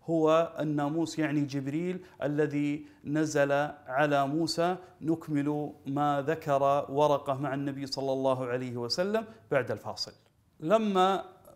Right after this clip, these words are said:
انطلقت خديجة رضي الله عنها بالنبي صلى الله عليه وسلم، آه، لورقة بن نوفل، وقد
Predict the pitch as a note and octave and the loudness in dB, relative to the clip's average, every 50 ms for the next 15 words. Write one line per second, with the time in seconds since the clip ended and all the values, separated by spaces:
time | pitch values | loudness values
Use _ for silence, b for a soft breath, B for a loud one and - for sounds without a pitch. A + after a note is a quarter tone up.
0 | _ - - - D#3 D#3 - G#3+ A3 A3 F#3+ - - D#3 - - D#3+ D#3+ D#3 F3+ | _ -16 -8 -6 -6 0 4 6 8 8 6 6 4 0 0 2 -2 -2 0 -2
1 | F3+ D#3+ B2+ C3+ B2 C3 F3 E3+ D#3 D3+ D3 C#3+ C#3+ C#3+ C3+ C3+ B2+ B2 D3+ D3 | -4 -4 -2 -2 0 0 0 2 2 2 2 2 4 4 4 4 2 -2 -2 -2
2 | C3+ C#3 C3+ C#3+ D3 D3+ D3 C#3+ C#3 D3 D3 C#3 C3+ - - C#3+ C#3+ C3+ C3 C3+ | -2 -4 -4 -2 -2 -2 -2 -2 -2 -2 -2 -4 -4 -2 -2 0 2 2 2 4
3 | C3+ C3+ C3 B2+ A2 A#2+ C3 C3 A#2 A#2+ B2 A#2 A2 - D#3 D#3+ D#3 C3+ C3 C#3+ | 2 2 2 2 -2 -2 -4 -4 -6 -6 -6 -6 -4 -4 -4 -4 -2 -2 -2 -4
4 | D3 - - - _ - C3 B2+ B2+ B2 B2 A#2+ A#2+ A#2+ A#2 A2+ A#2 A#2 A2+ A2 | -4 -10 -14 -20 _ -6 -2 -2 0 0 -2 -2 -4 -4 -4 -6 -6 -6 -6 -6
5 | A2 G#2+ G#2+ A#2+ B2 C3 C#3 D3+ D#3 D#3 C#3 - C3+ C#3+ C#3 C3 C3+ C3+ C3 C#3 | -6 -8 -8 -8 -4 0 2 2 2 2 0 -4 -4 -4 -4 -2 -2 0 0 2
6 | D3+ D3+ - - C#3+ D3+ F3+ - - - - A#2+ - - B2+ A#2+ - | 0 0 -2 -2 -4 -4 -4 -8 -12 -10 -10 -10 -6 -6 -8 -8 -10